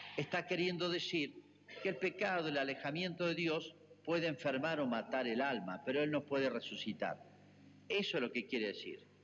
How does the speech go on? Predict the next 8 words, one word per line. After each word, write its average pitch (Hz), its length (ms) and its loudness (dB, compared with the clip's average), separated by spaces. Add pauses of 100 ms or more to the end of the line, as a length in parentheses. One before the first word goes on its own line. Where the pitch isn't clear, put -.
(260)
de 131 100 2
una 160 160 4
manera 165 680 0
simbólica, 120 800 0
figurada, 101 840 0
significativa, 127 960 0
muy 160 260 2
clara. 90 460 -4